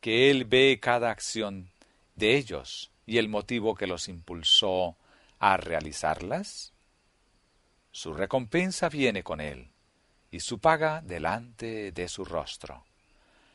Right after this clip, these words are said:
para dar a cada uno según sus obras.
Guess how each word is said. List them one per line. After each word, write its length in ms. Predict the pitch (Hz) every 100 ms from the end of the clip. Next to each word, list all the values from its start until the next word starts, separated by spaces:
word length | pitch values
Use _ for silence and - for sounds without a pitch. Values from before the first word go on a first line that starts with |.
| _ _
para 220 | 104 101
dar 220 | 98 120
a 100 | 135
cada 300 | - 120 113
uno 260 | 110 107 104
según 640 | - 90 82 107 117 120 117
sus 320 | - 101 -
obras. 680 | 80 64 - - - -